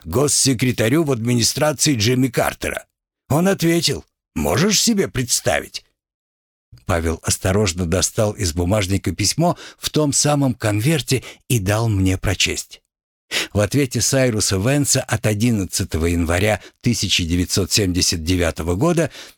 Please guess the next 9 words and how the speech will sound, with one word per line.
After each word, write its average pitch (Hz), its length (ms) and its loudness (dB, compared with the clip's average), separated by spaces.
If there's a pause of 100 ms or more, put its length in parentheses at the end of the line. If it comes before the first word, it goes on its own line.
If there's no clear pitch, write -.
(120)
сообщалось, 120 800 0 (100)
что - 240 0
запрос 139 540 0 (240)
передан 170 480 2
в - 100 -10
компетентную 143 1040 0
инстанцию. 80 720 -2 (1400)
«Что 71 300 0
думаешь?» 82 680 0